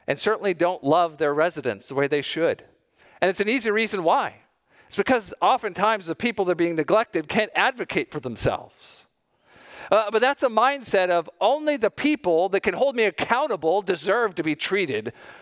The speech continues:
a certain way, deserve my love. According to Jesus, that's not the case for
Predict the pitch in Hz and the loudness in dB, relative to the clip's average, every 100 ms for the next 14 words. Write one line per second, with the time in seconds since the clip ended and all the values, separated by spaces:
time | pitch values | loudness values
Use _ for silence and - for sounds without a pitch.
0 | - - - 202 156 160 165 143 131 139 | -14 -8 -4 -2 -2 0 0 0 -4 -8
1 | 139 _ - 143 165 160 135 135 131 117 | -20 _ -12 -4 0 0 0 0 0 0
2 | 123 113 113 - - _ _ _ _ - | -2 -4 -12 -16 -20 _ _ _ _ -4
3 | 214 190 143 185 147 135 - - - - | -2 -2 -2 -4 0 -2 -4 -14 -16 -20
4 | _ _ - 151 - 160 143 - 170 135 | _ _ -2 -2 0 -2 -2 -4 -2 -2
5 | - 120 | -6 -10